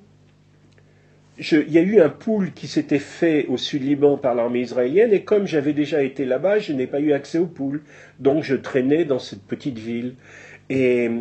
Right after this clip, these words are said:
et ils disent, « Viens avec nous. » Donc je rentre dans une voiture qui est une voiture à deux portes. Deux portes. Je suis derrière,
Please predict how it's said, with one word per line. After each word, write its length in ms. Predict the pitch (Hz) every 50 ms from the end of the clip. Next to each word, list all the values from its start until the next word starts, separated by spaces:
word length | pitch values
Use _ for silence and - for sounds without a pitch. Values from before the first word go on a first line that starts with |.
| - -
et 80 | 127 131
ils 40 |
disent, « 200 | 139 196 220 175
Viens 180 | 151 175 190 190
avec 260 | 185 180 202 202 -
nous. » 180 | 165 160 156 156
Donc 180 | 123 135 127 -
je 100 | - 143
rentre 560 | 127 - 175 185 175 160 - - - - 123
dans 200 | 117 113 127 123
une 180 | - - 120 110
voiture 400 | 127 135 135 - 233 247 - -
qui 80 | -
est 100 | - -
une 80 | 156 135
voiture 300 | 131 143 139 - 196 160
à 80 | -
deux 160 | - 127 160 147
portes. 440 | - - 160 - - - - - - _ _ _ _ _ _ _ _ _ _ -
Deux 160 | 131 135 170 170
portes. 320 | - 143 127 - - - - _ _ _ _ - - - - - -
Je 140 | - - 147
suis 220 | 139 - - 165
derrière, 600 | 139 139 139 135 139 147 165 185 214 240 254 214